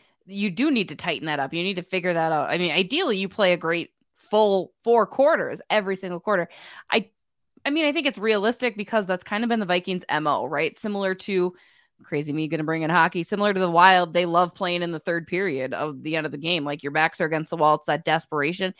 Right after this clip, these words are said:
And not necessarily that the Vikings have always been in desperation mode in the fourth quarter, but for whatever reason, it's just they're, they've been phenomenal in that quarter, if I can say so. If I could use a synonym, that's good. Um, so yeah, I'm gonna say,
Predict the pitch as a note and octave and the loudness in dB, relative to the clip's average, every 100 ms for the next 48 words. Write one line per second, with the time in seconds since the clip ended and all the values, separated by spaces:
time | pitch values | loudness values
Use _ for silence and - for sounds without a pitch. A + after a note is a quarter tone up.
0 | - C#4+ G#3+ B3 D4+ C#4+ - G#3 G3+ E3+ | -16 -6 2 6 6 4 0 0 2 0
1 | E3 F3+ F#3+ F#3 E3+ - F3 F3+ E3+ E3 | 0 -2 0 -4 -2 0 0 0 0 -2
2 | D#3+ D3+ D3+ - D#3+ D3 - D3 E3 F3+ | 0 -2 -4 -2 -4 -4 -6 0 4 4
3 | A3 A#3 - A3+ A3+ A#3 A3+ A#3+ _ _ | 4 0 0 -2 0 0 2 0 _ _
4 | - - - G3 F3+ G3 A3 F#3 F3 F#3 | -18 -8 -4 0 6 8 8 6 2 0
5 | F#3 D#3+ C#3 _ _ - E3 - F#3 D#3+ | 0 -4 -6 _ _ -12 -12 -8 -6 -6
6 | - _ _ _ - F#3 - D#3+ C#3+ - | -8 _ _ _ -20 -12 -2 -2 -2 -10
7 | _ D#3 D#3 D#3 C#3+ C3+ _ - - C#3+ | _ -4 -2 -2 -4 -8 _ -18 -10 -4
8 | C#3+ D#4 G#4 F#3 D3+ - D#3+ D#3+ C3+ - | 2 2 4 2 0 -4 -4 -2 -2 0
9 | D#3+ C#3+ C3+ B2 C#3+ D3+ B2+ C#3 A#2 - | 2 2 0 -2 -6 -8 -8 -8 -8 -6
10 | A#2+ C3+ D#3 C#3+ C#3+ C#3 - F#3+ D#3+ C#3+ | -6 -6 -10 -10 -12 -12 -8 -4 -2 -2
11 | C#3+ C#3+ C3+ - F3+ D3 - - - - | -4 -4 -6 0 0 0 -4 -20 -18 2
12 | G#3+ G#3 F3 D3+ D3 F3 - G3+ G#3 F3+ | 6 8 8 4 -2 -8 -2 6 6 6
13 | - F#3+ E4+ A#4+ B4+ | 4 4 4 0 0